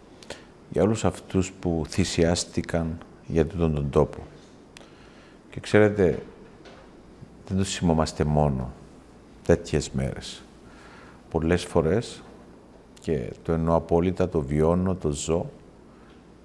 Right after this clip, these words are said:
ένας λόγος που υπάρχει Κυπριακή Δημοκρατία και κατ' επέκταση Πρόεδρος της Δημοκρατίας, Υπουργοί, θεσμοί σε τούτη τη χώρα, είναι ακριβώς λόγω την θυσι-, της θυσίας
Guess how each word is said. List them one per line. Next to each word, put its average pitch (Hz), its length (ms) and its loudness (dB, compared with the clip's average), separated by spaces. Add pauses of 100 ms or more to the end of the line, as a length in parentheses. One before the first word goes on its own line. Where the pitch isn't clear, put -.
(160)
ένας 92 320 -2
λόγος 95 400 2
που - 120 -6
υπάρχει 82 760 0 (120)
Κυπριακή 80 580 -2
Δημοκρατία 78 800 -2 (320)
και - 80 -16
κατ' 80 220 -2
επέκταση 85 580 -2
Πρόεδρος 82 480 0
της 80 160 -6
Δημοκρατίας, 78 600 -2
Υπουργοί, 76 460 -2
θεσμοί 98 800 6 (560)
σε - 200 -4
τούτη 92 300 0
τη - 140 -4
χώρα, 87 540 4 (840)
είναι 104 100 0
ακριβώς 101 440 2
λόγω 107 460 4 (300)
την - 140 -8
θυσι-, - 460 -6
της - 220 -4
θυσίας - 540 0